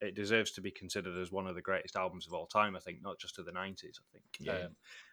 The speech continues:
Speaker 1: I think it probably opened avenues to so many people, and probably still does open avenues. I imagine that people are still listening to punk as a consequence of, uh, listening to Nirvana and listening to other rock albums as a consequence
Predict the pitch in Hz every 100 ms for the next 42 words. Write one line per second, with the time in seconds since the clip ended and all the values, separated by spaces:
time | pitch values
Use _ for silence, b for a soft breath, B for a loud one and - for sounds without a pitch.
0 | - 110 120 120 120 113 101 107 107 101
1 | 107 101 98 b b b b _ 135 113
2 | 110 101 95 95 90 - 104 - 107 101
3 | 98 113 117 139 120 101 - 120 113 104
4 | 101 98 98 95 98 92 92 92 90 98
5 | 104 104 104 95 95 92 90 107 98 92
6 | - 107 98 92 - 92 85 - 110 95
7 | 82 90 90 101 95 92 - 92 90 92
8 | 85 - 110 98 107 - 95 92 - 87
9 | 87 87 95 90 85 82 95 95 - 101
10 | - - 110 101 98 90 104 101 95 95
11 | 90 92 - 107 95 101 101 98